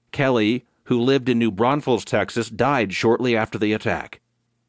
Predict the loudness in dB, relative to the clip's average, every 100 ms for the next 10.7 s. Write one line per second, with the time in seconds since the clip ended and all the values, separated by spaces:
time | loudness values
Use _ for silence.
0 | _ _ -4 0 0 -2 -2 0 2 2
1 | 0 2 2 0 0 0 0 -2 -4 -2
2 | 0 -2 -2 -2 0 0 -2 -4 -4 0
3 | 2 2 0 -4 -2 2 2 2 0 0
4 | 0 -2 -4 -6 -4 0 0 0 -2 -4
5 | 0 2 0 0 -2 -2 0 0 0 -6
6 | -6 -6 -4 -2 0 0 -2 -4 -4 -2
7 | -2 -2 -6 -4 -2 -2 -6 -12 _ _
8 | _ 0 2 0 0 -2 -2 -6 -6 0
9 | 0 2 0 -2 -2 -4 -2 -2 0 0
10 | -2 -4 -4 -2 0 0 -2